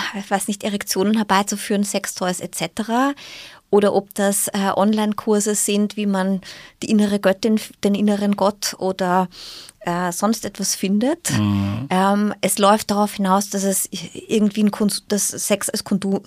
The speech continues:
Speaker 1: Konsumgut feilgeboten wird. Und deshalb braucht's auch Sexratschläge.
Speaker 2: Mhm.
Speaker 1: Und damit die Sexratschläge gekauft werden, muss ein Notzustand erstmal oder ein Mangelzustand,
Speaker 2: Ja.
Speaker 1: ähm,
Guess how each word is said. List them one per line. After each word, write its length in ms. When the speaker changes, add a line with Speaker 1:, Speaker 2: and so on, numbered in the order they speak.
Speaker 1:
Konsumgut 760
feilgeboten 960
wird. 420
Und 100
deshalb 260
braucht's 300
auch 60
Sexratschläge. 1040
Speaker 2:
Mhm. 440
Speaker 1:
Und 320
damit 240
die 80
Sexratschläge 1000
gekauft 640
werden, 540
muss 260
ein 80
Notzustand 840
erstmal 480
oder 120
ein 100
Mangelzustand, 1200
Speaker 2:
Ja. 160
Speaker 1:
ähm, 600